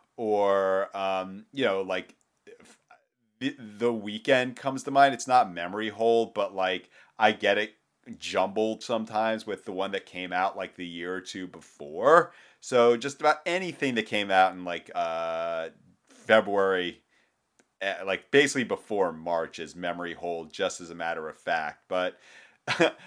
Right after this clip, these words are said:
there, there are two albums that immediately came to mind. The, the first is, um, you know, not the one I picked for the winner. Um, I would say that the Whitney album is super, like, super memory hold in the sense that, like,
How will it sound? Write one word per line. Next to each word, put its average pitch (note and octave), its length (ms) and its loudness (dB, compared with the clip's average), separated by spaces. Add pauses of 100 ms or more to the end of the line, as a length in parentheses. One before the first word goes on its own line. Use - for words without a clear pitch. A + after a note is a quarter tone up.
(120)
there, D3+ 240 6
there E3 280 8
are D#3+ 40 4
two F#3 300 0
albums C3+ 300 10
that A2 120 4
immediately F#2+ 680 -6
came F2 320 -10
to E2 60 -14
mind. D#2+ 520 -8
The, G2 260 -2
the G#2 120 -8
first C#3 380 -2
is, A2 280 -2
um, F2+ 380 0 (460)
you G2+ 140 -4
know, F2+ 60 -6
not A#2 480 8
the G#2+ 80 -6
one G2+ 220 0
I F#2+ 80 2
picked F#2+ 260 -6
for G2 120 -8
the F2+ 80 -8
winner. F2 540 -4 (340)
Um, F#2 540 6 (140)
I A2 140 8
would A2+ 140 2
say A#2 220 4
that G#2 260 2
the F2+ 80 -4
Whitney E2+ 540 -4
album G2+ 640 6 (360)
is G#2 220 -4
super, A2+ 400 -2
like, A2 300 4 (160)
super A2+ 420 -4
memory A2 380 2
hold A2 320 0
in D3+ 140 -6
the D3 100 0
sense A2+ 400 0
that, G2+ 260 4
like, G2+ 200 -2